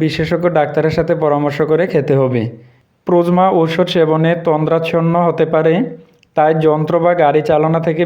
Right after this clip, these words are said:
বিরত থাকতে হবে এবং ডায়াবেটিস ওষুধের সাথে প্রোজমা সিরাপ সেবন করা উচিত নয়, এতে রক্তে প্লাটিলেটের স্বল্পতা দেখা দিতে পারে।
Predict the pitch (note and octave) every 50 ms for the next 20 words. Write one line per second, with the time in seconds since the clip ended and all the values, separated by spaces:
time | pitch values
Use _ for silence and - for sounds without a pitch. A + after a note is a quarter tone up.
0 | D#3 D3+ C#3 D3+ D3+ D3+ E3+ D#3+ D#3 D3+ C#3+ D3 - D3 C#3+ C#3 B2+ B2+ A#2+ A2+
1 | B2+ - - - _ _ _ _ _ _ - D3+ C#3+ D3+ E3 E3+ E3 D#3+ D#3 D#3
2 | E3 F3+ F3 F3 F#3 F#3 - F3 D#3+ D#3+ - D#3+ D#3+ E3 E3 - E3+ D#3+ D#3+ F3
3 | E3 E3 E3 D#3 D3 D#3 D#3 D#3 - E3 D#3 D#3+ E3 D#3+ D#3+ D#3+ C#3+ C#3 D3 D3
4 | C#3+ D#3+ D#3 D#3+ D#3+ D3+ D#3 D#3 F3+ E3 D#3+ E3+ E3 E3 F3 F#3+ G#3+ - - -
5 | _ _ _ _ _ - D#3+ D3 D3+ - F3+ E3+ D#3+ D#3 D#3+ D#3 D#3+ - F#3 F3
6 | F3 - D#3 D3 D#3 D#3 - F3+ F3 F3+ F3 E3+ F3+ F#3 F3+ F3 - D#3 D3 C#3+
7 | C#3+ D3+ D3+ D3+ F3 E3+ E3 D#3 C#3+ D3 D3+ C#3 C3+ C#3 C#3 D3+ C3+ D3 C#3 B2
8 | A#2 A#2